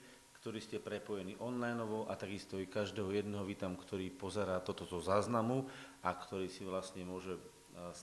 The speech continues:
nami premýšľať nad Božím slovom. Mám, ako vždy, vždycky to položím tak,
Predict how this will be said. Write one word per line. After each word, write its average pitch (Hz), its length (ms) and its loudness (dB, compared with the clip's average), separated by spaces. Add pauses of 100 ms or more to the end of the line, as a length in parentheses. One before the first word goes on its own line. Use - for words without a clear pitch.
nami 98 160 -2
premýšľať 104 560 -2
nad 92 80 -2
Božím 92 320 -4
slovom. 90 400 0 (1800)
Mám, 135 480 4
ako 110 320 0
vždy, 135 320 -2 (400)
vždycky 117 320 -2
to 107 80 -2
položím 107 320 2
tak, 110 400 2